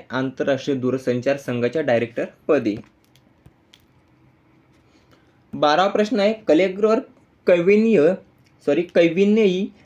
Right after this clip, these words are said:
टिट्टम ही योजना कोणत्या राज्याने लाँच केलेली आहे, तर नावावरूनच कळालं असेल, तामिळनाडू,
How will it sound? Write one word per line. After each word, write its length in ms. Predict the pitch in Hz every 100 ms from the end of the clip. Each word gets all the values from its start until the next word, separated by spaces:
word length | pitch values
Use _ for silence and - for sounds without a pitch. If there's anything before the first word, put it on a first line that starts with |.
| _ _
टिट्टम 640 | - 190 - - 208 123 110 -
ही 140 | 170 190
योजना 320 | 185 185 196
कोणत्या 420 | 196 151 151 185
राज्याने 460 | 180 170 185 180 135
लाँच 300 | 151 170 -
केलेली 400 | 175 170 175 180 -
आहे, 200 | 175 127
तर 180 | 127 147
नावावरूनच 720 | 147 139 147 165 165 180 180
कळालं 300 | 156 143 147
असेल, 320 | 156 180 -
तामिळनाडू, 640 | 147 135 143 147 143 120